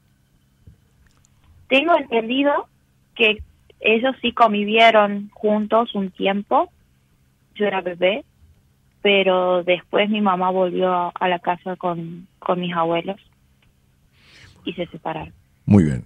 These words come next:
Speaker 2: Entonces vos te criaste con
Speaker 1: Sí.
Speaker 2: los abuelos. Ahora te voy a hacer una pregunta funcional, sistemi-, de, de, del sistema en el, en el que te criaste.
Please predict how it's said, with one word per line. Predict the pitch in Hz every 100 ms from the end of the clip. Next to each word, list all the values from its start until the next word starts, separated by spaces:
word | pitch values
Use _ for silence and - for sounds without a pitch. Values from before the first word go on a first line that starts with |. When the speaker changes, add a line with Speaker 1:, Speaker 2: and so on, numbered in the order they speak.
| -
Speaker 2:
Entonces | 156 175 185
vos | 156
te | 156 113
criaste | 120 120 113
con | 92
Speaker 1:
Sí. | 90
Speaker 2:
los | 78
abuelos. | - 64 60 62 -
Ahora | 110
te | 110
voy | 117
a |
hacer | - 110
una | 95 85
pregunta | 78 80 95 95 98 - - _ _ _ - - - -
funcional, | - 80 - 64 80 76 64
sistemi-, | - - - 110 82 78 76
de, | 87 95 90
de, | 98
del | 87 92
sistema | 85 98 - - 127 127 123 95 - _ _ -
en | - -
el, | 85 -
en | 85
el | 82
que | 80 76
te | 69
criaste. | 67 60 -